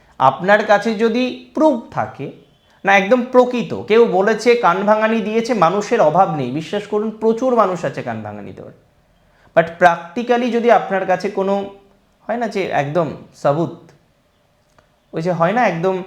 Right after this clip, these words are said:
আহ, প্রমাণ আছে, অকাট্য প্রমাণ আছে, then আপনি বিষয়টা নিয়ে ভাববেন, otherwise মনের মধ্যেও আনবেন না।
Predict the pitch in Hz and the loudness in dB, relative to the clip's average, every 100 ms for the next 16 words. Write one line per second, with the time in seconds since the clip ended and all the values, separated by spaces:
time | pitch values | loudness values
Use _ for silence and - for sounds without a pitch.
0 | - - - 147 147 143 139 - - - | -14 -18 0 4 6 6 2 -6 -16 2
1 | 175 202 214 185 165 120 - - _ 151 | 6 6 4 -2 -4 -10 -10 -20 _ -2
2 | 147 226 233 254 202 190 170 123 107 143 | 2 2 4 0 2 2 2 0 -6 -10
3 | 156 269 320 311 220 220 220 180 202 190 | 2 4 4 2 0 0 -4 -2 0 0
4 | 190 185 170 135 117 123 131 170 208 214 | 0 -4 0 0 0 -4 2 4 4 2
5 | 175 170 196 196 175 170 139 110 101 71 | 2 4 4 4 4 2 2 -2 -10 -14
6 | 73 | -18